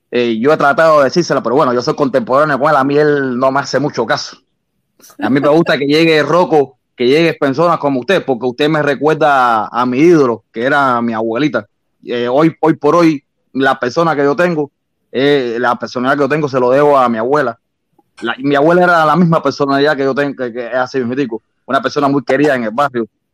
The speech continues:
una persona que, que ayudaba a quien te, a quien tuviera que ayudar. Y,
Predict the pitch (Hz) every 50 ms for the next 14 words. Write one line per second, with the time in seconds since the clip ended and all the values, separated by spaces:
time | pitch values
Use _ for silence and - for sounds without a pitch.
0 | _ _ _ - 127 117 131 - - 151 151 123 113 139 127 120 120 - - 127
1 | 120 113 110 110 127 143 147 147 139 127 117 120 117 117 104 - 123 120 117 117
2 | 117 113 113 107 - 117 123 143 147 147 - 131 123 117 113 123 143 151 147 -
3 | - _ _ _ _ _ _ _ _ _ _ _ 107 110 113 110 110 104 104 104